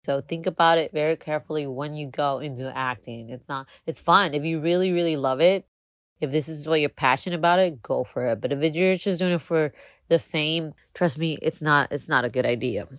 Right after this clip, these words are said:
at all. So going into that, acting is very hard in that sense. That's why I applaud actors. I mean, I've done acting, but I haven't really dived into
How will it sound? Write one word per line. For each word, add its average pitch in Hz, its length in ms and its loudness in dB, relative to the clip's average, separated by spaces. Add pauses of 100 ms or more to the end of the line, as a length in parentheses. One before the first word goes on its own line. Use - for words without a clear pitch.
(240)
at 135 200 2
all. 120 280 2 (680)
So 139 220 -2
going 165 300 -2
into 165 280 -4
that, 123 400 2
acting 165 380 -2
is 143 140 0
very 123 340 2
hard 113 380 -2 (180)
in 139 80 -8
that 123 240 -2
sense. - 440 -14 (220)
That's 143 160 -2
why 151 140 8
I 156 100 4
applaud 151 480 4
actors. 123 640 0
I 151 80 0
mean, 170 120 2
I've 185 140 6
done 202 160 4
acting, 120 480 2
but 135 220 4
I 139 140 8
haven't 151 340 -2
really 127 520 2 (600)
dived 143 260 4
into 131 540 -4